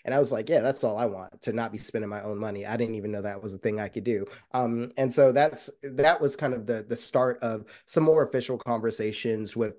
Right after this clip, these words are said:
um, different folks in Virginia wine. And then through that, um, you know, I would take Virginia wine to different tastings that I would go to in different cities and states and things like that. And I would bring Virginia wine to, like, meet up with people that I've never met before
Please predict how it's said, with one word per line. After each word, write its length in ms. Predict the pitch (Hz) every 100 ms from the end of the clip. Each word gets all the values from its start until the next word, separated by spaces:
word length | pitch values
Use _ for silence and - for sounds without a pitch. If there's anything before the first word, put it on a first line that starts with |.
| _ _
um, 380 | 117 107 101 98 _ 120 110 -
different 300 | 147 127 -
folks 260 | 110 -
in 240 | - 113 110
Virginia 400 | 104 92 113 107
wine. 460 | 107 127 120 113 107 - - -
And 120 | 135
then 160 | 123
through 340 | 123 147 247 185
that, 320 | 123 104 107 - _
um, 300 | 123 120 117 127
you 120 | 131
know, 80 | 131
I 100 | 127
would 140 | 131
take 260 | - 123 -
Virginia 300 | 120 127 127
wine 260 | 123 117 117
to 80 |
different 260 | 123 123 117
tastings 460 | 139 123 - 113 104
that 180 | 107
I 60 | 104
would 160 | 104 104
go 100 | 107
to 200 | - 113
in 80 |
different 300 | 107 110 107
cities 480 | - 120 113 107 101
and 120 | 104
states 480 | 101 - 117 101 -
and 180 | 104 98
things 280 | 101 101 98
like 180 | 101 -
that. 300 | 98 101 110
And 100 | 110
I 80 |
would 280 | 113 110 107 - - - -
bring 300 | 117 131 131
Virginia 340 | 117 104 127
wine 380 | 117 117 117 113 107
to, 120 | 120
like, 220 | 113 110
meet 240 | 113 123
up 180 | 120 127
with 140 | 117 -
people 320 | 120 120 117
that 260 | 113 107 104
I've 320 | 113 107 101
never 300 | 120 117 113
met 200 | 117 117
before 540 | 113 - 120 113 107